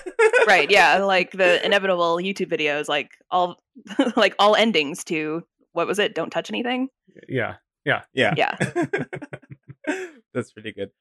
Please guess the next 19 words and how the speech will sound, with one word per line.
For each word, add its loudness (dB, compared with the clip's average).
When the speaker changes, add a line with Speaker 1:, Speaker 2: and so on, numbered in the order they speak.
Speaker 1:
Yeah, 8
actually, 4
ultimately, 2
I 6
would 6
like 6
it -2
if, -2
like, -2
a -6
fail 2
state 0
actually 0
just -4
led 0
to -6
the -6
end -2
of -8